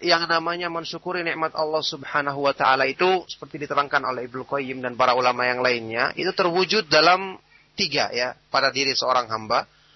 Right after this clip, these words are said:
Pertama, mengucapkan, memuji Allah, mengucapkan alhamdulillah, atau dalam hadis-hadis yang sahih, kalau kita dapat nikmat, kita ucapkan alhamdulillahilladzi bi ni'matihi tatimmus sholihat, ya. Segala puji bagi Allah yang dengan nikmatnya sempurna kebaikan-kebaikan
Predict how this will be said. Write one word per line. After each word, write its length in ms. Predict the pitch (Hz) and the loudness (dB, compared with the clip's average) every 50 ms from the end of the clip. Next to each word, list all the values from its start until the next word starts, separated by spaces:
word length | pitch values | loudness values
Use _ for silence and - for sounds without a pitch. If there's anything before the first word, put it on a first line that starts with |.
| _ - - - | _ -20 -20 -10
Pertama, 420 | _ - 147 - 170 165 175 170 165 | _ -6 -2 2 4 4 4 4 2
mengucapkan, 560 | 156 156 156 151 170 160 151 - 165 147 135 | 0 -4 -2 0 0 0 0 0 -2 -2 -2
memuji 400 | 135 135 143 151 139 131 151 - | -2 -6 -6 -6 -6 -6 -4 -4
Allah, 240 | 135 131 131 139 143 | -2 0 0 0 0
mengucapkan 480 | 143 135 131 123 135 131 120 - 131 | -2 -4 -4 -2 -2 -2 0 0 0
alhamdulillah, 880 | - 123 123 107 - 135 139 135 131 123 123 120 117 120 127 131 135 - _ _ _ _ _ _ _ _ _ _ - | 0 0 -2 0 0 -2 -2 -2 -4 -8 -6 -4 0 2 2 2 2 -2 _ _ _ _ _ _ _ _ _ _ -6
atau 240 | 123 120 - 131 131 | -4 -2 -2 0 0
dalam 240 | 120 123 120 117 113 | 2 2 2 0 0
hadis-hadis 560 | 113 131 123 127 120 127 123 120 123 120 127 | 0 -2 -4 -4 -4 -4 -4 -2 -2 -2 -2
yang 160 | 127 123 123 | -2 -2 -2
sahih, 240 | - 120 123 131 131 | -2 0 0 0 0
kalau 240 | - 120 117 117 120 | 0 0 0 -2 0
kita 160 | 117 120 117 | 0 0 2
dapat 320 | 120 117 123 120 113 123 | 2 2 2 0 0 -2
nikmat, 400 | 131 127 - 131 127 127 127 127 - _ _ _ _ _ _ _ _ _ _ | -4 -4 -2 2 2 4 2 2 0 _ _ _ _ _ _ _ _ _ _
kita 220 | - 135 - 131 127 | -8 -4 -2 -2 0
ucapkan 400 | - - 127 - - 139 131 127 | 0 0 -2 0 2 2 2 2
alhamdulillahilladzi 1120 | 127 117 - 139 139 135 131 127 127 127 127 127 131 127 127 127 127 127 123 120 131 131 120 | 0 0 0 -2 -2 -2 -2 -2 -2 0 4 4 4 4 2 0 0 0 0 0 -2 -2 -2
bi 160 | 127 127 131 | 0 0 0
ni'matihi 480 | 117 113 127 127 127 - 123 123 123 | 2 4 2 2 2 0 -2 -4 -2
tatimmus 480 | 127 123 - 135 127 131 131 127 - - | -2 -2 -2 -2 -4 -4 -2 0 2 2
sholihat, 480 | 139 135 135 131 123 - 135 139 123 - _ | 4 4 2 2 2 2 2 2 2 0 _
ya. 240 | - 117 120 131 - _ _ _ _ _ - | -10 -10 -10 -10 -10 _ _ _ _ _ -12
Segala 320 | - - 120 123 123 127 - | -6 -2 0 2 0 0 0
puji 240 | 143 135 131 135 123 | -4 -4 -2 0 2
bagi 240 | 131 127 120 123 | 2 2 2 2
Allah 320 | 123 123 123 131 143 139 131 | 2 2 2 2 2 0 0
yang 240 | 127 127 123 123 120 | 0 -2 -2 -4 -4
dengan 240 | 123 123 123 123 | -6 -4 -4 -2
nikmatnya 640 | 127 127 - 131 127 131 - 131 139 139 143 151 - | -2 -4 -2 0 -2 -2 0 0 0 2 2 2 2
sempurna 480 | - - 147 135 123 147 151 147 151 143 | 0 0 -2 -2 -2 -4 -2 0 0 0
kebaikan-kebaikan 960 | - 135 123 127 131 143 - 147 131 123 - 123 120 123 135 - 143 127 | 0 -2 0 0 0 2 2 2 0 0 0 -2 0 0 2 4 4 2